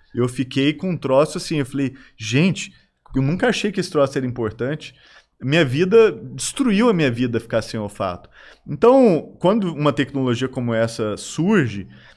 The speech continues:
ela pluga, né, nos nossos sentidos e aquilo, cara, vai nos tornando uma simbiose com a máquina. Uma máquina que já controla o que a gente enxerga, o que a gente escuta, é, o que a gente prefere,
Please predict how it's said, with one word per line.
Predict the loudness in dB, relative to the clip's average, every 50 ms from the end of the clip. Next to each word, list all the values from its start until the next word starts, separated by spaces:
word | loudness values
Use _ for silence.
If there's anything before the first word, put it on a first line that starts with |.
| _ _ _ _
ela | 0 4 4 4 4 4 2
pluga, | 0 -2 -16 -8 -4 -2 0 2 2 2 0 0 0 0 0 0 0
né, | 0 0 0 0
nos | 0 -2 -4
nossos | -2 -2 -2 -2 -4 -6 -10
sentidos | -8 -8 -8 -8 -10 -10 -6 -4 -4 -4 -4 -6 -12 -14 -14 -18 -20 _ _ _ _ _ _ _ _ _ -6 -4
e | -2 -2 0 0 2 2 2 2 0 -2 -2
aquilo, | -2 -2 -2 -2 -10 -6 -4 -2 -2 -2 -4
cara, | -4 -2 -2 0 0 0 -2 -4 -6 -8 -12 -16
vai | -4 0 0 0 2 0
nos | -2 -4 -6
tornando | -4 -2 0 0 0 -2 -2 -2 -4 -2 -2 -4 -4 -4 -4 -2 0 2 2 2 2 0 -2 -6 -14 -20 -20 _ _ _ -10
uma | -6 -6 -6
simbiose | -6 -6 -6 -4 -2 0 2 4 4 4 4 2 -2 -6
com | -8
a | -8 -6
máquina. | -6 -4 -4 -4 -4 -6 -8 -14 -12 -12 -12 -14 -16 -20 -20 _ _ -4
Uma | -2 -2 0
máquina | 2 4 2 2 2 -2 -6
que | -6 -6 -4
já | -2 -2 -2
controla | -2 -4 -6 -6 -6 -2 0 2 4 4 4 2 0 -4 -6 -8
o | -10
que | -6 -4
a | -4
gente | -4 -4 -6 -8 -8 -8
enxerga, | -8 -8 -8 -6 -4 0 0 2 2 0 -2 -6 -8 -12
o | -14
que | -10 -10 -10
a |
gente | -8 -8 -10 -10 -10 -10 -12
escuta, | -14 -14 -14 -12 -8 -4 -4 -4 -4 -6 -8 -14 -14 -16 -16 -18 -20 -20 -20 -20 -20 -20 _ _ _ _ -6
é, | -2 0 2 2 4 4 2 2 0 -2
o | -6 -10
que | -8 -4 -4
a | -4
gente | -4 -4 -6 -6 -8 -12 -16
prefere, | -6 -4 -4 -4 -4 -6 -8 -6 -2 0 2 2 2 2 0 -2 -6 -10 -10 -12